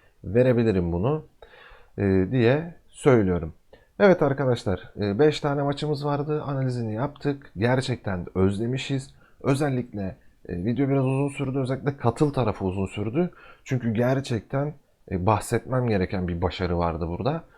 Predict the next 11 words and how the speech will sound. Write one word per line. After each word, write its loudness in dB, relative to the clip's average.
Çok 2
iyi 0
başladık -2
arkadaşlar -6
ki -6
henüz -2
ligler -2
yok. 0
Yavaş 4
yavaş -4
başlıyor. -2